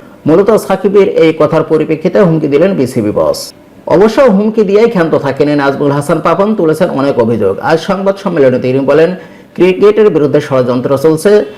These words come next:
কিছু মিডিয়াও প্রমোট করছে। একটা লোক আছে যে মিথ্যা কথা বলে, আমি তিনবার প্রমাণ করলাম যে মিথ্যা কথা বলে সে, কিন্তু তাকে নিয়েই ফোকাস।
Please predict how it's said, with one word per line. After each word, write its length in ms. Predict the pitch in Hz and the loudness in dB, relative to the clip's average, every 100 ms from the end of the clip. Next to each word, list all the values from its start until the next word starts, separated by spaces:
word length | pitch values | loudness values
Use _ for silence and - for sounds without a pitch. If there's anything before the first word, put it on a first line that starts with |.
| - - | -20 -8
কিছু 180 | 160 156 175 | -2 0 2
মিডিয়াও 280 | 156 165 202 214 | 4 4 2 2
প্রমোট 280 | 151 123 - 113 | 0 0 -4 -6
করছে। 300 | 110 - - - - - - | -8 -6 -6 -6 -14 -12 -6
একটা 160 | 151 190 175 | 0 2 2
লোক 140 | 170 175 170 | 2 2 0
আছে 140 | 220 190 | 2 2
যে 80 | 180 151 - - | 4 2 0 -6
মিথ্যা 220 | - 165 139 | -2 0 0
কথা 160 | 131 117 | -2 -2
বলে, 200 | 104 95 98 - | -2 -2 -4 -6
আমি 120 | 139 180 180 | -4 -2 0
তিনবার 280 | 170 190 185 | 2 2 2
প্রমাণ 280 | 175 147 147 147 | 0 0 0 0
করলাম 220 | 147 165 175 | 0 2 0
যে 60 | 151 | 0
মিথ্যা 220 | 131 147 135 | -2 -4 -2
কথা 180 | 127 131 110 | -2 0 0
বলে 160 | 98 - | -2 -2
সে, 120 | 98 - - - - | -4 -4 -12 -20 -2
কিন্তু 180 | 160 165 165 | 2 2 0
তাকে 200 | 151 196 175 | -2 -2 0
নিয়েই 200 | 165 170 | 0 0
ফোকাস। 340 | 120 110 92 | -4 -4 -6